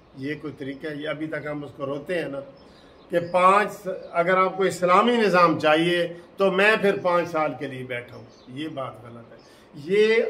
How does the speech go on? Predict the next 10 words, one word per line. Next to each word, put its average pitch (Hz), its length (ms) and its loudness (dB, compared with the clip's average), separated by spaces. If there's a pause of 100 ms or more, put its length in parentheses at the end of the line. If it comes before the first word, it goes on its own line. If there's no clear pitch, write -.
अवाम 170 420 2
को 185 280 -6
गुमराह 156 440 -2
करने 165 300 -6
वाली 156 300 -6
बात 151 300 -6
होती 160 260 -8
है 170 360 -6 (280)
और 160 560 4 (380)
उनके, 170 560 -2